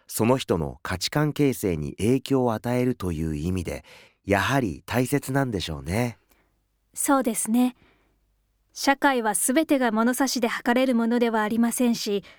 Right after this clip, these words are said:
Speaker 2: 想像を超えるような出来事もあります。私は特に何かの宗教に帰依しているわけではないんですが、大きな意味での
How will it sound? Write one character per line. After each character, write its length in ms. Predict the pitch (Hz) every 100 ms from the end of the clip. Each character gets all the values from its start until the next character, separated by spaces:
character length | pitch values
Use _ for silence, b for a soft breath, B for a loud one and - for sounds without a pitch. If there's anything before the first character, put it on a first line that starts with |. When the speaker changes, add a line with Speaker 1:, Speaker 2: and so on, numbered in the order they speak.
| b b b
Speaker 2:
想 360 | - - 254 311
像 260 | 330 330
を 60 | 330 -
超 120 | 311
え 80 | 311
る 120 | 320
よ 120 | 330
う 40 |
な 120 | 320 254
出 120 | -
来 140 | -
事 240 | 262 285 247
も 100 | 214
あ 100 | 185
り 100 | 185
ま 120 | 190
す。 160 | - - _ _ _ _ _ _ _ _ _ _ _ _ _ _ _ _ _
私 400 | - 202 285 277
は 120 | 320 330
特 260 | 349 349
に 100 | 320
何 240 | 254 285 311
か 120 | 285
の 100 | 247
宗 260 | - 277
教 160 | 277 254
に 140 | 233
帰 240 | 214 277 277
依 40 |
し 100 | 240
て 140 | - 247
い 40 |
る 100 | 247
わ 120 | 262
け 100 | 262
で 100 | 247
は 120 | 226
な 140 | 220 233
い 100 | 233
ん 40 |
で 100 | 226
す 140 | 208 202
が、 200 | 202 196 B B B B _ _ _
大 200 | - 302
き 160 | 330 320
な 140 | 277
意 120 | 247 262
味 140 | 262
で 120 | 226
の 240 | 208 202